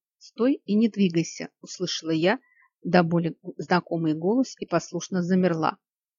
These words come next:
Я так об-, была увлечена игрой в гли-, гляделки с волком, что даже и не заметила своему любимого спасителя.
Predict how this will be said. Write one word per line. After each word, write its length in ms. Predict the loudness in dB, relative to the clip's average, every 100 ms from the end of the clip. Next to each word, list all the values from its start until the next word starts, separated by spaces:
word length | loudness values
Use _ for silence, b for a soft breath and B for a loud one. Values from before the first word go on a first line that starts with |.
| _ B B B
Я 160 | 2 2
так 300 | 6 4 4
об-, 180 | -2 -2
была 300 | 2 6 6
увлечена 500 | 6 0 -6 -2 -2 0
игрой 380 | 0 4 4
в 100 | 2
гли-, 300 | 0 -2 -2 -2
гляделки 640 | 4 4 6 2 2 -6
с 140 | -16
волком, 480 | -4 0 0 0 -8 _ b b
что 220 | -12 -6
даже 380 | 2 6 6 4
и 120 | 2
не 120 | 2 2
заметила 560 | 0 0 -2 0 0
своему 460 | 0 -2 -2 0 -2 -6 -4
любимого 500 | -2 2 2 2 0
спасителя. 760 | -2 -2 -2 -6 -14 -14 -16